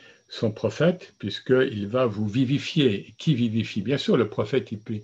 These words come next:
il vivifiait les croyants autour de lui. Euh, il nous vivifie. Mais on peut dire quand même celui qui vous ressuscite, yuhyikum,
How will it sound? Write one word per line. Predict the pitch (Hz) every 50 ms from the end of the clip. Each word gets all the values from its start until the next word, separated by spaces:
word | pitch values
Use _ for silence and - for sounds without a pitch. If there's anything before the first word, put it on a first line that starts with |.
| - - - -
il | - 104 95
vivifiait | 104 104 107 135 139 - - 196 170
les | 117 104
croyants | - - - 120 113 117 113
autour | 110 113 - 104 101
de | 101 98
lui. | 95 95 110 - _ _ _ - - - - - - - _ _ _ 147
Euh, | - 104 101 98 98 98 98 98 98 98 101 104 104 104 113 117 - -
il | - 113 110 110
nous | 113 110
vivifie. | 101 120 127 123 139 135 - - 160 120 113 - _ _ _ _ _ _ -
Mais | 117 107 117 135 135 - - _ _ _ _ _ _ _ _ _ _ _ -
on | 101
peut | - - 101
dire | 107 127 139 120 -
quand | - - 117
même | 139 135 113 104
celui | - - 98 101 117 113
qui | - - 104
vous | 98 101 104
ressuscite, | 110 131 127 - - 160 - - 208 170 - -
yuhyikum, | 127 113 113 104 - - - 202 185 170 - - 85 -